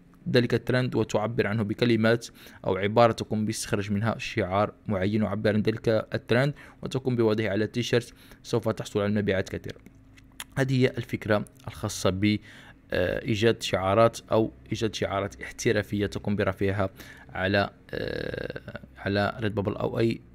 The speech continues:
مكان تقوم بالتسويق فيه. بطبيعة الحال سوف أعطيكم فيديوهات أخرى لطريقة التسويق وطريقة، آه، بيع التيشيرتات الخاصة بك.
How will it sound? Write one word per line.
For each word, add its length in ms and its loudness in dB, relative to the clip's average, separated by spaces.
مكان 440 2
تقوم 260 -4
بالتسويق 500 -6
فيه. 220 -8
بطبيعة 400 0
الحال 160 0
سوف 200 -2
أعطيكم 400 0
فيديوهات 340 0
أخرى 380 -2
لطريقة 400 0
التسويق 420 -2
وطريقة، 440 0
آه، 260 2
بيع 220 0
التيشيرتات 500 -6
الخاصة 400 -6
بك. 240 -2